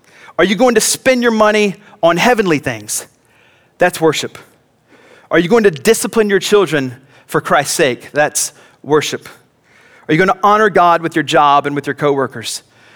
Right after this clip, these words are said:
and stand up for Christ? Are you finally going to share the gospel with that lost person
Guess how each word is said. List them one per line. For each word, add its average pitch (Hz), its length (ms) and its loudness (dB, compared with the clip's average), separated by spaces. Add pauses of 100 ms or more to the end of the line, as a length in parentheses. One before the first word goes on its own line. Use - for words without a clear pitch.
(140)
and - 120 -8
stand 151 260 0
up 147 120 0
for 127 100 -8
Christ? 120 500 -4 (540)
Are 160 60 -2
you 170 120 -2
finally 202 380 2
going 196 200 0
to 170 60 0
share 190 280 0
the 151 100 -2
gospel 156 400 -2
with 139 120 -2
that 143 180 0
lost 156 340 0
person 117 420 -6